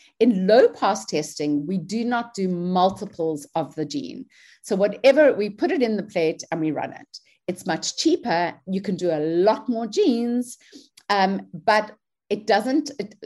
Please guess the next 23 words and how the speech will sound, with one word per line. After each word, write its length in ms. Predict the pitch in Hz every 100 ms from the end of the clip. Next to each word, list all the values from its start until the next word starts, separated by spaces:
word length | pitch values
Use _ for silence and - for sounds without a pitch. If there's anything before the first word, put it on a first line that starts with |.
| 202
we 100 | 196
say 240 | 233 247
it's 280 | - - - _ _ _ _
not 300 | 185 226 -
conducive 500 | 302 214 214 214 196
to 140 | - 185
clinical 480 | - 220 240 285 302
decision-making, 920 | 370 - 359 392 359 349 349 320 320 - _ _
but 120 | 214
is 180 | 220 175
very 220 | 175 220
useful 440 | 233 208 208 220 196
for 120 | 196
things 280 | 190 190 180
like 320 | 165 165 - -
ancestry, 680 | 175 180 170 160 - 73 143 _ _ _ _ _ _
where 220 | 190 185 175 -
it 80 | 180 196
doesn't 220 | 190 208 180
have 100 | 175
that 120 | 180
kind 100 | 175
of 100 | 165